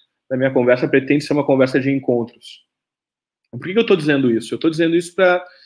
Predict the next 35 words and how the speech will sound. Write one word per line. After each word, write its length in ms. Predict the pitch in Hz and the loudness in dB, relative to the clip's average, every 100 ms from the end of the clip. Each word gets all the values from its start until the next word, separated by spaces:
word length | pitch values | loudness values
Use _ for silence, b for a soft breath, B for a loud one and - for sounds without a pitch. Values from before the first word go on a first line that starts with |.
| B B - | B B -4
é, 380 | 143 151 147 156 | 0 2 0 -2
inclusive, 840 | 156 170 170 139 156 190 202 208 208 | -6 -2 -2 0 -2 -2 -4 -4 0
colocar 400 | 185 175 170 170 | 2 2 2 0
os 160 | 180 | 0
limites 480 | 175 180 170 - - | 0 0 -2 -4 -2
da 140 | 180 | -2
minha 180 | 180 190 | 0 0
reflexão, 760 | 170 175 - 160 - 131 113 101 _ _ _ | -2 -2 0 0 0 -4 -4 -8 _ _ _
né? 140 | 120 123 | -18 -16
Ou 120 | 123 | -14
seja, 460 | - 123 113 101 - _ _ _ _ - | -2 0 0 -4 -18 _ _ _ _ 2
por 140 | 160 | 4
onde 160 | 160 190 | 4 4
é 40 | |
que 100 | 202 | 6
eu 100 | 175 | 6
ando? 360 | 127 113 104 - _ _ | 6 2 -6 -14 _ _
Né? 160 | 65 92 | -18 -16
O 80 | 139 | -14
que 120 | 190 | -4
que 80 | 208 | -2
eu 220 | 185 - _ _ | -2 -8 _ _
talvez 360 | 170 143 147 156 | -2 0 0 -2
tenha 160 | - 151 | -4 -4
alguma 340 | 139 151 151 | -2 -4 -4
condição 540 | 147 135 - 139 147 | -6 -6 -6 -4 -4
de 280 | 139 135 139 | -2 -2 -2
contribuir 760 | - 147 - 131 135 131 143 - _ _ _ _ | -2 -4 -2 0 2 2 2 -6 _ _ _ _
com 140 | - 143 | -4 0
o 40 | |
debate 420 | 131 113 120 131 | 0 0 0 -2
dos 140 | - - | -6 -4
colegas, 540 | 123 113 104 98 95 | 0 0 -2 -6 -12
né? 200 | 113 120 - | -10 -10 -4
Eu, 440 | 135 170 208 202 | 2 2 2 -2